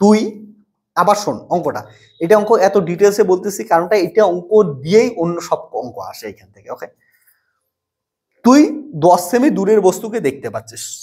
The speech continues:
স্পষ্টভাবে, তুই তিরিশ সেমি দূরের বস্তুকে তুই দেখতে চাস, তার জন্য একটা লেন্স ইউজ করবি, তার জন্য একটা কি করতেছিস? লেন্স ইউজ করবি। তাহলে লেন্সটার কাজ কি? তিরিশ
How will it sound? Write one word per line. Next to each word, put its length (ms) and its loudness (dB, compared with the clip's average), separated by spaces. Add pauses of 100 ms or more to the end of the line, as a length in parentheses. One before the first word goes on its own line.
স্পষ্টভাবে, 640 -2 (1500)
তুই 120 8 (140)
তিরিশ 240 2 (100)
সেমি 220 2 (420)
দূরের 340 2
বস্তুকে 480 0
তুই 100 -4 (100)
দেখতে 300 -6
চাস, 180 -16 (1040)
তার 180 2
জন্য 120 6 (100)
একটা 140 0 (200)
লেন্স 300 2
ইউজ 240 -10
করবি, 220 -18 (800)
তার 140 4
জন্য 200 6
একটা 160 -2
কি 120 -4
করতেছিস? 380 0 (140)
লেন্স 260 4
ইউজ 200 -8
করবি। 200 -16 (680)
তাহলে 380 2 (680)
লেন্সটার 480 0
কাজ 120 2 (100)
কি? 80 -8 (760)
তিরিশ 220 6